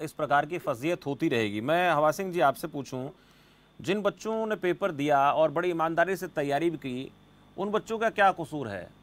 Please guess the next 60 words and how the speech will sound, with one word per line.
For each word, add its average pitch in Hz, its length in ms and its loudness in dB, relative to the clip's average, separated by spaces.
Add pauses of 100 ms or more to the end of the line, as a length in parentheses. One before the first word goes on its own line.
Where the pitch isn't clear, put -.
(140)
और 143 120 2
जिन 175 140 -4
लोगों 202 220 0
ने 208 120 4
गलत 180 300 2
किया 208 120 0
उनको 202 140 -6
सजा 175 240 2
मिलनी 170 280 0
चाहिए, 156 340 0 (380)
लेकिन 180 280 -2
जिन्होंने 196 380 0
गलती 190 340 -2
की 196 220 -6
ही 226 100 -2
नहीं 196 240 0
तो 190 120 -8
उन 196 140 -4
लोगों 196 280 -2
को 202 140 -2
इसका 190 200 0
लाभ 170 280 4
तो 196 80 0
मिलना 156 240 0
चाहिए। 113 400 -2
क्या, 190 220 8
किस 208 220 -10
प्रकार 190 300 2
का 175 100 2
लाभ 156 200 4
सरकार 131 320 0
की 117 120 -10
तरफ 120 220 -6
से 120 60 -12
मिलना 113 260 -2
चाहिए? 104 300 -8 (420)
तभी 175 160 4
तो 226 120 0
कुछ 226 160 -2
दबाव 175 500 8
बढ़ेगा 170 320 6
ना। 147 220 0 (380)
और 185 160 6
उन 202 60 -2
बच्चों 214 280 0
को 233 120 4
भी 233 100 -2
किस 208 140 -4
प्रकार 202 320 6
की 202 100 -2
अपनी 202 160 -4
तरफ 190 220 -2
से 190 80 2
अपील 185 240 0
करनी 139 280 0
चाहिए, 123 220 -4
ये 156 160 0
बहुत 165 240 4
ज़रूरी 120 320 -2
है। 90 260 -10